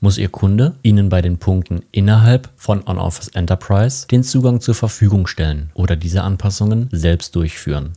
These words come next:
Öffnen Sie im C-T-I-Client über Optionen den Menüpunkt Interworking.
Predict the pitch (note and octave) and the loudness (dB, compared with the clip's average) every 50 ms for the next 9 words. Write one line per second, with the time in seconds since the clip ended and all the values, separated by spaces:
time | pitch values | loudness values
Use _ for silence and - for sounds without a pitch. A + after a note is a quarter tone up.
0 | _ _ - A#2 C3 C3 - E3+ D#3+ D3+ C3+ A2+ G#2+ G#2 G2 - F#2 - - - | _ _ 0 0 0 2 2 0 0 2 2 2 0 0 0 -2 -4 -4 -4 -4
1 | - E2 F2 E2+ - - F#2 F#2+ G#2+ C3 C3 - - _ - - A#2+ G#2 G2 F2+ | -2 -2 -4 -4 -2 -2 0 0 0 0 -2 -6 -14 _ 0 2 2 2 2 0
2 | - - E2 - - - - - - - E2+ D#2 D#2 D#2 D2+ D#2 G2+ D3 D#3 - | -4 -6 -12 -12 -10 -12 -10 -10 -6 -4 -4 -2 -2 -2 -2 -2 -4 -4 -6 -4
3 | - F2 D#2+ D2 D2 D2 D#2 F2+ G#2+ G#2+ - - G2 F#2+ F#2 F#2 - - _ - | -4 -2 -2 0 -2 0 0 0 0 -2 -2 -4 -4 -4 -4 -6 -8 -12 _ -2
4 | A2 A2 C3 C3 C#3+ A#2+ G2 E2+ D#2+ D#2 D#2 - - D#2 C#2+ C2+ C2+ | 0 0 0 2 0 0 0 0 -2 -2 -4 -6 -8 -8 -8 -8 -10